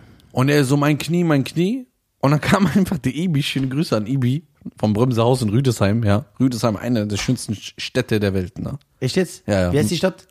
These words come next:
Speaker 1: Rüdesheim am Rhein.
Speaker 2: Rüdesheim am Rhein. Wer
Speaker 1: Da
Speaker 2: wohnt da?
Speaker 1: Ibi.
Speaker 2: Wie, wieso wohnt der,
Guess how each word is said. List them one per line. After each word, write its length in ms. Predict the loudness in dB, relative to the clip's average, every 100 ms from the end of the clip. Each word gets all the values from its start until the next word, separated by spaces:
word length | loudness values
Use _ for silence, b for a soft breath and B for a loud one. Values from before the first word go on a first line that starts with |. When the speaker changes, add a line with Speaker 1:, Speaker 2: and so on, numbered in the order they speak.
| 0
Speaker 1:
Rüdesheim 440 | 2 2 2 0 2
am 100 | 2
Rhein. 280 | 2 2 -2 _ _ -2
Speaker 2:
Rüdesheim 560 | 2 2 2 0 0
am 100 | 0
Rhein. 220 | -2 -2
Wer 80 | 0
Speaker 1:
Da 80 | 0
Speaker 2:
wohnt 180 | 0 0
da? 200 | -4 -4 _ -14 -8
Speaker 1:
Ibi. 360 | -2 2 2 0 -4 _ _ _ _ _ _ _ _
Speaker 2:
Wie, 160 | -12 -12 _
wieso 480 | -20 -12 -6 -4 -2
wohnt 260 | -2 -2 -4
der, 200 | -6